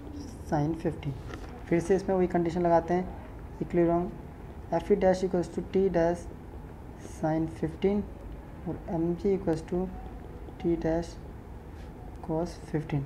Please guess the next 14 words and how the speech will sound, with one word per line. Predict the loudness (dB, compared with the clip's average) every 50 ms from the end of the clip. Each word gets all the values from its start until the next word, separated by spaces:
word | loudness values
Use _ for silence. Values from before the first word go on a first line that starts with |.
| -2 -6 2 4
फिर | 4 6
से | 8 8
दोनों | 8 8 8 8
को | 8
डिवाइड | 8 6 6 6 6 6
करूँगा | 6 6 6 4 4
तो | 4 2 -2 -4 -6 -10 -12 -14 -14 -14 -14 -14 -14 -12 -12 -12 -10 -6 -4
एफ़ | -4 -2 2 2 2
ई | 4
dash | 4 4 2 2 2 0 -4
upon | 0 0 0 2 2 2
में | 2 0 -2 -4 -12 -14 -14 -14 -14 -14 -14 -12 -12 -12 -12 -12 -12 -12 -12 -12 -12 -14 -12 -12 -12 -10 -6 -2
एम | 0 2 2 4
जी | 4 4 4